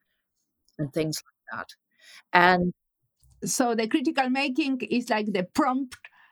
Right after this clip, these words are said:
Speaker 2: like the way to start the conversations, but then you also have design work in supporting and, um, making these guidelines for the conversation to follow up.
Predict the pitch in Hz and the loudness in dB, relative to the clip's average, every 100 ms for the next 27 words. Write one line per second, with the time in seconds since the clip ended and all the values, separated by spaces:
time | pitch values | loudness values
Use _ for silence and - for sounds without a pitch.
0 | - 190 180 - 196 208 214 233 240 226 | -2 0 0 -2 0 0 0 0 -2 0
1 | 233 202 - - - - 247 254 233 247 | 0 0 -4 -6 -4 0 0 0 0 0
2 | 208 208 214 214 214 - 202 185 185 180 | 0 0 0 0 0 -2 -4 -2 -2 0
3 | 220 208 220 202 - - - 202 202 208 | 0 0 -2 -4 -12 -10 -4 -2 0 -2
4 | 214 226 190 202 208 208 - - 180 - | 0 -2 0 0 -2 -6 -10 -8 -8 -10
5 | - - 190 202 - 196 202 196 180 208 | -20 -4 -2 -2 -2 0 -2 0 -2 -2
6 | - 202 185 - 170 - 233 214 185 156 | -4 -4 -2 -2 -2 0 0 0 -4 -4
7 | 160 - - 165 156 156 160 - 170 151 | -6 -8 -6 -4 -2 -2 -4 -6 -4 -4
8 | 147 143 156 180 - - - 202 190 208 | -2 -2 -2 -4 -8 -20 -4 -2 0 -2
9 | 185 185 190 185 180 165 170 165 147 156 | -2 0 -2 -2 0 0 -2 -2 -2 -2
10 | 165 - - 147 147 160 - 143 135 - | -4 -6 -4 -4 -4 -4 -4 -4 -4 -4
11 | 143 170 160 165 175 - 180 - 113 - | -4 -4 -4 -6 -6 -2 -2 -2 -4 -8